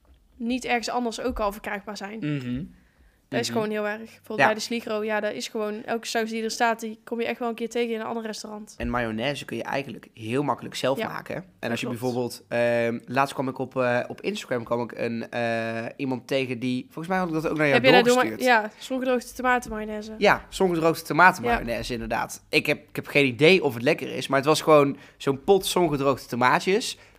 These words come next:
Speaker 2: Die olie, kijk, want mayonaise bestaat
Speaker 1: Mhm.
Speaker 2: uit ei, olie...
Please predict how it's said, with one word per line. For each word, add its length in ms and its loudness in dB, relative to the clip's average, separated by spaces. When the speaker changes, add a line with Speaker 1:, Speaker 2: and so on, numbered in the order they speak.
Speaker 2:
Die 160 2
olie, 560 4
kijk, 160 2
want 140 -4
mayonaise 460 2
bestaat 280 6
Speaker 1:
Mhm. 80 0
Speaker 2:
uit 280 -6
ei, 420 6
olie... 600 4